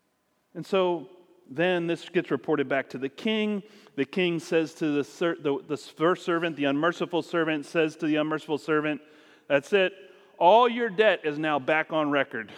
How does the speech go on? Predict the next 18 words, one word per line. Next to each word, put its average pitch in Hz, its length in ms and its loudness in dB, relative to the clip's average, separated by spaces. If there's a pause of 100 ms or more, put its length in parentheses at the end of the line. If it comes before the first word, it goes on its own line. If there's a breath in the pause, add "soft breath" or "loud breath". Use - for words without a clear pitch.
(1500 loud breath)
And 131 120 -6
he 135 80 -2
was 131 160 -4
sent 131 240 -8
to 127 60 -14
prison, 98 460 -14 (920 soft breath)
just - 220 -8
like 123 140 -4
the 120 80 -18
second, 131 420 -6
the 131 80 -10
fir-, 131 240 -12
the, 123 260 -4
he 139 140 -10
did 120 220 -6
to 127 80 -8
his 110 140 -8
friend. 120 420 -10